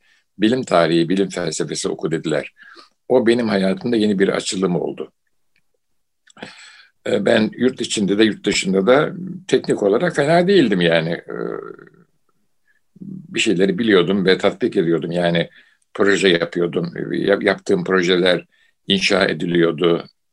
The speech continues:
vesaire. Danışmanlık yapıyordum. Ama bu yaptığım hizmetin bir manada sadece bir teknik hizmet olduğunu fark ettim.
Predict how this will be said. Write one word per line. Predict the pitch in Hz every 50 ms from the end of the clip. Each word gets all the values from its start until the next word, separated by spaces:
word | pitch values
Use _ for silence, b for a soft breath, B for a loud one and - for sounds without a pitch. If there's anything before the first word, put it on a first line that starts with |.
| _ _
vesaire. | - 87 - - 92 87 85 80 78 80 92 90 85
Danışmanlık | 98 98 101 95 - - 98 92 85 87 87
yapıyordum. | 92 87 - - 90 87 90 127 151 160 B B B B B B B B
Ama | - 104 113 117 110 - _
bu | 101 101 147 156
yaptığım | 143 147 - - - 151 139 123
hizmetin | 117 104 98 110 107 98 - 160 170 185 190 - _ _ _ _ _ _
bir | 139
manada | 131 113 104 190 - 90 92 92 95 95 - 151 165 165 135
sadece | - - 147 139 120 107 113 117 131 131 110
bir | 120 120 117 -
teknik | - 120 113 - - -
hizmet | - 113 110 120 117 113 -
olduğunu | 113 101 101 92 110 127 165 175 -
fark | 135 131 123 104 -
ettim. | - - - - - - -